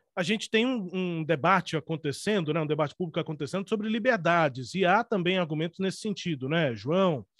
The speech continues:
Maria Celi, eh, doutora Luciana, doutor Pedro Lino,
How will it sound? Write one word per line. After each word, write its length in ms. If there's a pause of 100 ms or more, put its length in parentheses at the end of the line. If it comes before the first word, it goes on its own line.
(220)
Maria 260
Celi, 460
eh, 280
doutora 360
Luciana, 540
doutor 220
Pedro 300
Lino, 460